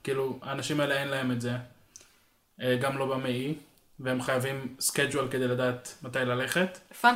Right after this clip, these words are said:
Speaker 2: fact, גם אסטרונאוטים צריכים את הסקייג'ואל הזה, כי בלי כוח משיכה הם לא יכולים
Speaker 1: Mm.
Speaker 2: לדעת מתי יש להם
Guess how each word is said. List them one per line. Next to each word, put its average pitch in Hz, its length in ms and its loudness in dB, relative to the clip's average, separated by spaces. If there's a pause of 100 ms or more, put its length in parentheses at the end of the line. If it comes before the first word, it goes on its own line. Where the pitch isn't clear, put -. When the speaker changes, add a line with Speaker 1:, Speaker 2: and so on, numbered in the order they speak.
Speaker 2:
fact, 247 280 -2
גם 196 140 4
אסטרונאוטים 185 600 0
צריכים 180 340 -6
את 185 80 -2
הסקייג'ואל 180 460 4
הזה, 185 280 4
כי 165 360 -4 (240)
בלי 190 200 4
כוח 185 260 8
משיכה 190 520 4
הם 175 300 -2
לא 175 100 0
יכולים 170 520 2
Speaker 1:
Mm. - 120 -20 (120)
Speaker 2:
לדעת 175 420 2
מתי 180 240 0
יש 170 160 -4
להם 165 280 -6